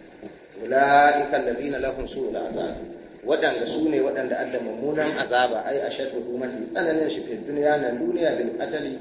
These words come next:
da kashewa wal asri da kamewa wa ladbil jizyati da buga jizya a kansu. Ma'ana in abokan gaba ne za a yaƙe su a kashe masu ƙarfi a kame mata da yara in ahlul kitabi ne a dora musu jizya da za su biya.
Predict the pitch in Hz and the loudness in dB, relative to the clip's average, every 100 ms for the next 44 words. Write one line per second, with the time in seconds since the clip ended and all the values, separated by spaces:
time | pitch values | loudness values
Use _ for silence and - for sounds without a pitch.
0 | - - 104 104 - 139 135 123 127 107 | -12 -14 -10 -8 -4 -4 0 0 2 0
1 | 123 120 123 113 104 139 156 147 127 127 | -2 -4 -4 -4 -4 0 0 2 2 2
2 | 117 143 180 156 123 123 117 131 117 107 | 2 2 0 -2 -4 -4 -2 -2 -2 -6
3 | 120 113 98 110 113 110 - 95 - - | -4 -4 -4 -2 -2 -2 -2 -8 -10 -14
4 | - - - - - - 117 120 143 180 | -20 -20 -20 -20 -20 -16 -6 -2 4 4
5 | 185 220 247 240 - 160 147 170 175 160 | 6 6 4 2 0 0 0 0 2 2
6 | 135 175 180 143 156 156 135 113 - 160 | 4 4 4 4 2 2 0 -2 -2 -4
7 | 156 151 117 165 160 160 147 123 117 156 | -4 -4 -6 -4 -2 -2 -4 -4 -4 -6
8 | 156 156 160 165 165 - - - - 120 | 0 0 0 -6 -8 -12 -14 -16 -8 -8
9 | 120 147 156 135 131 131 143 131 120 107 | -2 0 0 0 0 0 0 0 2 0
10 | 95 113 160 165 - - - 165 180 170 | 0 2 2 2 -6 -12 -8 -4 -2 -2
11 | 175 170 131 - 147 151 147 135 143 127 | 0 -2 -2 -2 2 4 4 0 0 -2
12 | 123 151 135 123 - 123 139 151 147 143 | -2 0 0 0 -4 -6 -4 0 0 0
13 | - 113 110 - 92 82 | -2 -4 -4 -10 -8 -10